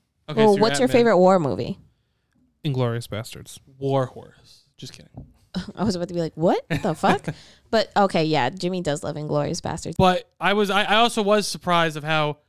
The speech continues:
Speaker 1: grotesque, not super grotesque, but, like, how m-, far they, they went there, being Steven Spielberg, 'cause I feel like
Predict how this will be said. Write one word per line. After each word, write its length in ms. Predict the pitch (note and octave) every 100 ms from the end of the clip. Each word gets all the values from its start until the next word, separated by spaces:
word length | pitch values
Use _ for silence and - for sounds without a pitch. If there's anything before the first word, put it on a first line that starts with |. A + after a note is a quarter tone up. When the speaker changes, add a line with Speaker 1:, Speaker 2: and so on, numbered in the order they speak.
| _
Speaker 1:
grotesque, 680 | E3+ D#3+ D#3+ F3 E3+ - -
not 240 | G#3 G#3+ - -
super 360 | - A#3 G#3
grotesque, 380 | C#3+ B2 C3 -
but, 100 | E3
like, 140 | D#3+
how 180 | D#3 E3+
m-, 220 | D#3+ E3
far 260 | D#3+ F#3 F3
they, 340 | E3+ D#3+ D#3 _ _ _ _
they 120 | D#3+
went 400 | C#3 D3 F3 C#3
there, 300 | B2+ A2 G#2+ _ _ _ _ _ _ D3+
being 280 | F#3+ F#3+ E3+
Steven 260 | - F3 D3+
Spielberg, 380 | F3+ E3 C#3 C#3
'cause 80 |
I 80 | D#3+
feel 120 | D#3+ F3+
like 200 | E3+